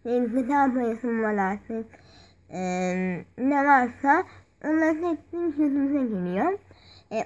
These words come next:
o yüzden de, e, yemek yerken ruju çıkarmayı tavsiye ediyorum. Evet, sizin için hazırladığım videomuz bitti. Umarım hoşunuza gitmiştir.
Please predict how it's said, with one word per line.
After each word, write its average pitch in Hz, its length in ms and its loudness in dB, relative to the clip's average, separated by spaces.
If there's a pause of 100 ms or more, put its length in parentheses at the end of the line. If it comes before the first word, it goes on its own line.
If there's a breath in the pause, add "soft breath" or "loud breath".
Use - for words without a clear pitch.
o 381 180 0
yüzden 285 440 0
de, 381 180 2 (800 soft breath)
e, 202 80 -8
yemek 285 640 -2
yerken 339 640 0 (280)
ruju 320 400 2 (340)
çıkarmayı 269 540 0
tavsiye 254 460 2
ediyorum. 175 380 -6 (1160 soft breath)
Evet, 349 480 0 (200)
sizin 349 280 -4
için 339 220 -4
hazırladığım 294 600 2
videomuz 302 480 0
bitti. 196 440 -8 (380 loud breath)
Umarım 339 360 2
hoşunuza 302 400 -2
gitmiştir. 277 680 -8